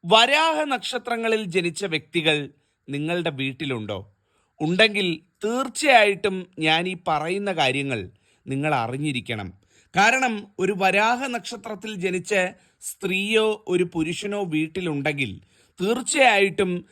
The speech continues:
നിങ്ങൾക്ക് ഞാൻ ഈ പറയുന്ന ഞെട്ടിക്കുന്ന അനുഭവങ്ങൾ ഉണ്ടാകാനുള്ള സാധ്യതയുണ്ട്. ആ ഒരു നക്ഷത്രത്തിൽ ജനിച്ച വ്യക്തിയാണ് നിങ്ങളെന്നുണ്ടെങ്കിൽ നിങ്ങൾക്കിത് മനസ്സിലാകുന്നതാണ്. തീർച്ചയായിട്ടും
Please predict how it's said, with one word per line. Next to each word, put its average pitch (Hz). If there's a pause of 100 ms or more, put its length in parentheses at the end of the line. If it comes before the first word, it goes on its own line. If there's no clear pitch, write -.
(200)
നിങ്ങൾക്ക് 220
ഞാൻ 190
ഈ 202
പറയുന്ന 180
ഞെട്ടിക്കുന്ന 196
അനുഭവങ്ങൾ 180
ഉണ്ടാകാനുള്ള 156 (460)
സാധ്യതയുണ്ട്. 123 (420)
ആ 226
ഒരു 285
നക്ഷത്രത്തിൽ 247
ജനിച്ച 208
വ്യക്തിയാണ് 226
നിങ്ങളെന്നുണ്ടെങ്കിൽ 180 (420)
നിങ്ങൾക്കിത് 165 (320)
മനസ്സിലാകുന്നതാണ്. 135 (380)
തീർച്ചയായിട്ടും 214